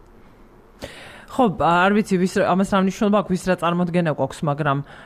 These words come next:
ა, ამ, ა, გვირაბების შესახებ ინფორმაცია, სქემა, სტრუქტურა როგორი არის, სწორედ იმ ტიპის ინფორმაცია, რომელიც, ა, სპეცსამსახურებს დაზვერვას უნდა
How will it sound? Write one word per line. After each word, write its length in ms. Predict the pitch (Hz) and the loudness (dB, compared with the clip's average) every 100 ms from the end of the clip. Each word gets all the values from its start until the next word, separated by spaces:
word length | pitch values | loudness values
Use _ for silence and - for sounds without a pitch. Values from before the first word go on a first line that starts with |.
| - | -10
ა, 140 | - 151 151 | -2 2 0
ამ, 260 | - 151 156 | 0 -2 0
ა, 160 | 156 151 151 | 0 2 0
გვირაბების 840 | 151 165 175 180 175 170 175 156 175 - | 0 2 4 4 2 2 0 0 -4 -6
შესახებ 680 | - 170 - 156 - 160 147 | -4 -4 0 -2 0 -2 0
ინფორმაცია, 880 | 156 156 175 156 151 143 - 170 156 151 139 147 | -2 0 0 0 0 -2 0 0 2 2 0 -6
სქემა, 600 | - - 160 147 147 147 147 120 95 | -6 -4 -2 0 2 2 2 -2 -4
სტრუქტურა 640 | 120 - 160 - - 160 147 | -4 -4 -6 -4 -4 2 2
როგორი 420 | 156 147 160 165 | 2 0 0 2
არის, 320 | 165 170 196 - - - - - - | 0 2 -2 -4 -18 -20 -20 -14 -8
სწორედ 680 | - - - 202 202 202 | -4 -4 -2 0 2 2
იმ 100 | 196 | 2
ტიპის 260 | 196 190 202 | 0 -2 0
ინფორმაცია, 580 | 190 190 196 190 185 214 | 0 2 2 2 2 2
რომელიც, 480 | 202 180 185 196 190 - | 2 2 2 2 -2 -10
ა, 240 | - 123 135 139 139 135 127 123 | -6 -2 0 0 -4 -6 -6 -8
სპეცსამსახურებს 1120 | 127 - - 147 143 - 143 151 - 139 135 | -10 -14 -6 -4 -4 -4 -4 -4 -4 -4 -2
დაზვერვას 540 | 147 151 151 151 160 - | 0 0 2 0 0 -2
უნდა 260 | 147 143 | -2 0